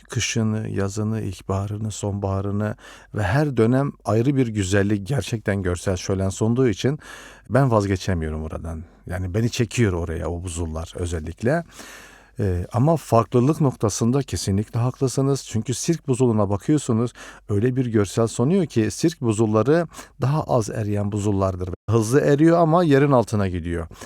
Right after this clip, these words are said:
Vadi buzulları daha hızlı eriyen buzullardır. Çünkü vadiden eriyen o buzullar çok hızlı bir şekilde, e, şekil değiştiriyor. Bir bakıyorsunuz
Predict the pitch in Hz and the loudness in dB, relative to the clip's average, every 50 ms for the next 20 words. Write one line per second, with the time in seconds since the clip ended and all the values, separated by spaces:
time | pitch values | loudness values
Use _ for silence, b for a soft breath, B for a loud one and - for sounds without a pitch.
0 | B B B B B B B 98 90 98 117 - 139 175 175 160 170 147 147 156 | B B B B B B B -2 2 2 4 4 4 2 2 2 2 2 2 2
1 | 151 160 160 170 147 131 123 147 151 120 113 107 101 98 107 107 104 101 90 95 | 2 2 2 2 0 0 0 2 2 0 0 -2 -2 0 0 0 0 0 0 0
2 | 95 92 90 92 92 98 95 104 101 98 98 98 110 120 151 151 - - - 156 | 0 0 0 -2 -4 -4 -2 0 0 2 2 2 2 0 0 -2 -2 -2 -4 -2
3 | 143 - 151 127 113 120 120 117 123 120 131 131 127 120 117 117 110 117 117 113 | 0 0 0 0 2 2 4 4 4 2 2 2 2 0 0 0 2 2 2 2
4 | 113 135 131 120 113 101 107 101 104 113 147 170 156 B B B B B B B | 2 0 0 0 0 0 2 2 4 4 2 2 0 B B B B B B B
5 | B B _ - - - - - - 170 - - - - 135 131 135 139 170 175 | B B _ -14 -12 -10 -4 -2 -2 -2 -2 -4 -2 -2 0 0 2 2 0 0
6 | 151 - - 135 - - 113 104 98 101 92 85 b b b b b b - 101 | 2 2 0 0 0 0 -2 0 0 0 0 -2 b b b b b b -4 -2
7 | 101 98 95 - - 123 117 - - 156 151 156 156 160 - - - 160 147 160 | 0 0 -2 0 -2 -2 -2 0 -2 0 2 4 4 2 2 0 0 2 4 4
8 | 165 170 175 160 B B B B B B B - 135 165 156 165 156 - - 180 | 4 4 2 0 B B B B B B B 0 2 4 4 4 4 4 4 2
9 | 165 - 170 170 180 160 147 | 4 4 2 2 2 2 0